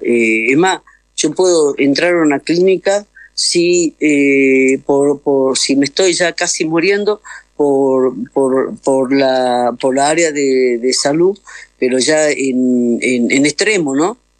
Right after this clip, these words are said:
Eh, en extremo, en extremo, si no, si no es imposible. Y, y la verdad que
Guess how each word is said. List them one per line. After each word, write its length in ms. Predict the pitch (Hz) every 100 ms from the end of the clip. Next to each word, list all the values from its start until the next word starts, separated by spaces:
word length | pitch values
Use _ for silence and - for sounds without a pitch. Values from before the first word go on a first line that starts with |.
| _ _
Eh, 200 | 120 110
en 100 | 107
extremo, 420 | 139 - 185 175 135
en 60 |
extremo, 280 | 135 139 135
si 160 | - 147
no, 140 | 170 160 135
si 180 | - 139
no 80 | 180
es 100 | 175
imposible. 600 | 147 139 - 170 143 - - - - - - -
Y, 680 | 131 120 120 104 104 - - _ - _ _
y 60 | 127
la 100 | 143
verdad 260 | 160 240 247
que 340 | 214 147 131